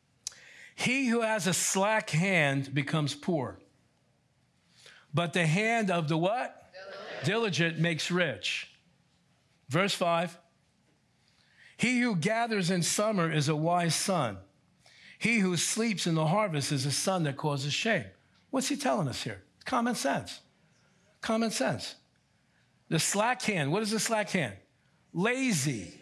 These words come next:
Of course, nobody in here falls in that category. But a lazy person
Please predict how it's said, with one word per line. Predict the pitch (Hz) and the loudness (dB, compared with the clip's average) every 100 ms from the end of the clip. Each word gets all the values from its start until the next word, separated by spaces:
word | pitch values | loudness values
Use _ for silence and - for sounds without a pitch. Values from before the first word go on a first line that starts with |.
| - - | -20 -10
Of | |
course, | - 190 | -2 0
nobody | 202 214 226 220 | 0 0 0 0
in | 214 | 0
here | 190 262 | 2 0
falls | - 175 156 | -2 -2 0
in | 147 | 0
that | 147 143 | 0 0
category. | 196 190 120 104 - - - - - - - | 0 0 -4 -8 -12 -20 -20 -20 -20 -14 -4
But | 139 226 135 - - - - _ _ _ _ _ - | 0 0 -2 -6 -16 -20 -20 _ _ _ _ _ -4
a | 220 | -2
lazy | 208 214 233 240 185 254 | 0 0 2 2 2 0
person | - 196 180 170 - 214 247 | 0 0 0 0 -2 -2 -2